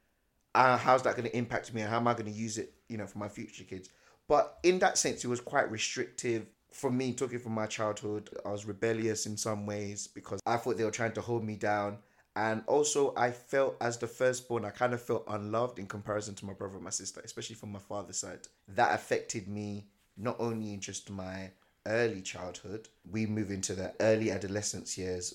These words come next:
I'm talking from, other people might think from sixteen onwards. I'm talking about from the ages of eleven to sixteen.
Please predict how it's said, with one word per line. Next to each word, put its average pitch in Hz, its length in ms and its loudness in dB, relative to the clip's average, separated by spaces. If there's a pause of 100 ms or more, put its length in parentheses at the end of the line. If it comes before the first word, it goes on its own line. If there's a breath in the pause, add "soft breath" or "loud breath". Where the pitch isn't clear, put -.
(160)
I'm 98 120 -8
talking 95 320 -4
from, 90 400 -8 (460 soft breath)
other 104 140 2
people 101 240 -4
might 92 200 -4
think 92 180 -6
from 92 180 -8
sixteen 98 520 -4
onwards. 90 500 -6
I'm 98 200 -4
talking 95 300 -8
about - 300 -8
from 90 140 -8
the 90 160 -8
ages 95 280 -6
of 90 140 -12
eleven 95 300 -4
to - 80 -4
sixteen. - 520 -4